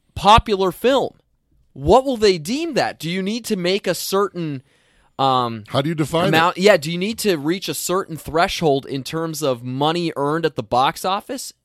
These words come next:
Speaker 1: in order to be able to, um, reach that category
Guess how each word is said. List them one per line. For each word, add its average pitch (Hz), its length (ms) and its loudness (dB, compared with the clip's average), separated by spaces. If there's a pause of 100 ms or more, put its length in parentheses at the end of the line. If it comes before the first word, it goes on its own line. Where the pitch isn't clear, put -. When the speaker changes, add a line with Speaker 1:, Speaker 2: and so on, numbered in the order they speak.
Speaker 1:
in 147 160 -8
order 151 280 -4
to 143 500 -6 (640)
be 151 240 0
able 156 240 0
to, 139 440 -4
um, 113 420 -4 (1080)
reach 143 400 -2
that 180 200 2
category 220 640 -4